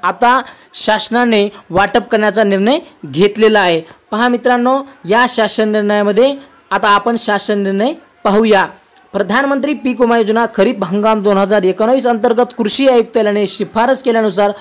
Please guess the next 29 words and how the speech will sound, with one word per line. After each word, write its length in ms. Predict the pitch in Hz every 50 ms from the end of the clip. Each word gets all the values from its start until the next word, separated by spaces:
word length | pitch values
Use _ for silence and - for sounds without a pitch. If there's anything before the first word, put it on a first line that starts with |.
| - - - - -
विमा 260 | 170 190 214 240 277 294
कंपन्यांना 540 | 247 262 269 247 220 262 262 262 254 269
पीक 340 | 262 262 - 262 254 247 240
विमा 200 | 254 240 240 247
हप्ता 260 | 226 208 220 - 262
अनुदानापोटी 640 | 240 226 233 214 233 233 226 - 220 233 202 220 220
द्यावयाचा 540 | 170 185 190 196 190 196 202 190 196 208 208
उर्वरित 440 | 196 185 185 190 208 226 254 208
राज्य 380 | 233 220 226 220 196 202 302 262
हिस्सा 380 | 226 214 - - 277 240 202 180 - - - - - -
अनुदान 500 | 202 190 220 233 196 196 254 269 294 311 - - - _ -
रुपये 280 | 180 226 - - 254 254
अठ्ठेचाळीस 760 | - 185 185 185 - 240 247 - - 269 277 311 294 - -
कोटी 560 | - - 254 254 254 254 294 269 220 185 - - - -
इतकी 680 | 214 220 202 - - - _ _ - 262 277 294 285
रक्कम 420 | 262 240 - - - - 247 233
वितरित 320 | 220 214 - 240 214 240 - - - -
करण्यास 340 | 208 190 202 226 226 - -
शासनाने 400 | 220 208 - 202 202 208 214 208
मान्यता 600 | 180 175 180 190 202 214 220 - 233 247 277 - - - - - _ -
देण्यात 400 | 147 143 151 190 208 208 240 240 208
येत 140 | 240 220 190
आहे. 160 | 233 226 185 - - - - - - _ -
संबंधित 500 | - - 208 214 196 233 247 247 262 294 220
विमा 400 | 214 180 175 196 208 220 254 262 240 - - - _ _ _ _
कंपन्यांना 440 | - 214 190 208 226 233 233 226 226
यापूर्वी 800 | 214 196 196 208 214 220 226 220 226 - 208 202 214 208 247 247
दिलेल्या 400 | 185 202 208 208 202 208 214 202
व 140 | 196 226